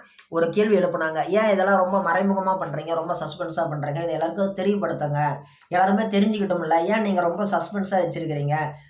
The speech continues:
மக்கள்கிட்ட வெள்ளை அறிக்கை விடுங்க, மக்கள் தெரிஞ்சுக்கிட்டோம்னு" சொல்லி சொல்லியிருந்தாங்க. ஆனாலுமே கூட அதுக்கான பதில் இன்னும் சரியா கிடைக்கல. அதுவே ஜெயலலிதா அம்மையார் உயிரோட இருந்திருந்தாங்க அப்படின்னா,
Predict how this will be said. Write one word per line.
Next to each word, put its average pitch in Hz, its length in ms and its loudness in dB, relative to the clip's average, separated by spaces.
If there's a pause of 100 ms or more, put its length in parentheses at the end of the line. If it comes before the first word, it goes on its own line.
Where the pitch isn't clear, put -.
(140)
மக்கள்கிட்ட 220 420 2
வெள்ளை 202 280 2
அறிக்கை 196 240 0
விடுங்க, 160 460 0
மக்கள் 196 300 -4
தெரிஞ்சுக்கிட்டோம்னு" 185 600 -2
சொல்லி 160 100 -8
சொல்லியிருந்தாங்க. 156 600 -2 (540)
ஆனாலுமே 190 520 2
கூட 190 500 2 (140)
அதுக்கான 151 440 -4
பதில் 190 240 -2
இன்னும் 190 340 0
சரியா 175 320 -2
கிடைக்கல. 151 500 -2 (680)
அதுவே 247 640 2
ஜெயலலிதா 233 440 2
அம்மையார் 202 360 0
உயிரோட 214 220 2
இருந்திருந்தாங்க 196 540 2
அப்படின்னா, 165 640 -2